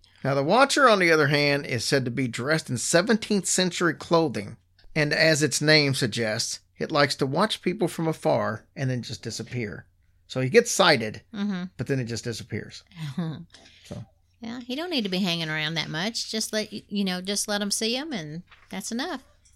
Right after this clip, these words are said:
Speaker 1: So anyway, that's our little story on haunted pubs.
Speaker 2: Yeah, and there's some cool places over there for
Speaker 1: So
Speaker 2: sure.
Speaker 1: we'll take a really quick break from our sponsor. We'll be back to do, uh,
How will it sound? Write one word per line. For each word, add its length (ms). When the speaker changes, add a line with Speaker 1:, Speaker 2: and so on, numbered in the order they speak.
Speaker 1:
So 120
anyway, 320
that's 240
our 140
little 340
story 420
on 240
haunted 480
pubs. 720
Speaker 2:
Yeah, 200
and 100
there's 160
some 100
cool 200
places 440
over 160
there 220
for 80
Speaker 1:
So 140
Speaker 2:
sure. 40
Speaker 1:
we'll 80
take 160
a 120
really 320
quick 400
break 360
from 220
our 120
sponsor. 520
We'll 160
be 80
back 280
to 80
do, 380
uh, 160